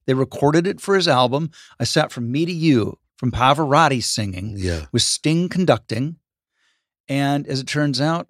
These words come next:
Speaker 1: um, uh, as Sting says, he goes, I think you conceived your first son in, in our in our, in our guest bedroom. So it was a very big weekend for me.
Speaker 2: <laughs> Ah, nice.
Speaker 1: But I had that moment of, "I'm never gonna call Sting. I'm not gonna
Speaker 2: Right.
Speaker 1: call Sting up and go to his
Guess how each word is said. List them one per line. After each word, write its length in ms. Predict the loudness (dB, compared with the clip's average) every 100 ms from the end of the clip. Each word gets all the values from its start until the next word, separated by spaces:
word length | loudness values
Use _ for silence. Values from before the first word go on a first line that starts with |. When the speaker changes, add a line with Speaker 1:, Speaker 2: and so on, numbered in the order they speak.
| -2
Speaker 1:
um, 420 | 0 0 -2 -8 -6
uh, 320 | -2 0 0 -4
as 280 | -8 -4 -2
Sting 260 | 2 2 4
says, 220 | 2 0
he 60 | 2
goes, 180 | 0 -2 -10 _ -6
I 60 |
think 300 | -4 -2 -4
you 100 | -4
conceived 560 | -4 -4 -4 -4 -6 -4
your 80 | -6
first 360 | -6 -4 -4
son 160 | -2 0
in, 200 | -2 -4
in 140 | -6 -6 -4
our 380 | -2 -2 -4 -8 _ _ _ -2
in 60 |
our, 80 | 0 0 -2
in 120 | 0
our 180 | 2 0
guest 380 | 0 0 0 -2 -2
bedroom. 500 | -2 0 -6 -8 -14 _ -12
So 180 | 0 2
it 40 |
was 120 | 2 0
a 40 |
very 180 | 2 2
big 180 | 2 2
weekend 300 | 0 0 -2
for 100 | -4
me. 200 | -4 -4
Speaker 2:
<laughs> 20 |
Ah, 320 | -2 2 2 0
nice. 540 | 0 -2 -2 -4 -10 -20 _
Speaker 1:
But 240 | 2 2 0 _ _ _
I 80 | 0
had 160 | 2 2
that 140 | 0
moment 260 | 2 2 4
of, 80 | 4
"I'm 160 | 4
never 180 | 2 -4
gonna 160 | -8 -10
call 220 | -8 -6
Sting. 800 | -4 -4 -8 -10 -8 -6 -6 -4
I'm 60 | -4
not 100 | 2
gonna 120 | 2
Speaker 2:
Right. 120 | 2 0
Speaker 1:
call 160 | -8
Sting 400 | -8 -6 -6 -2
up 200 | -2 -2
and 140 | -4 -2
go 140 | 0
to 60 | 2
his 160 | 0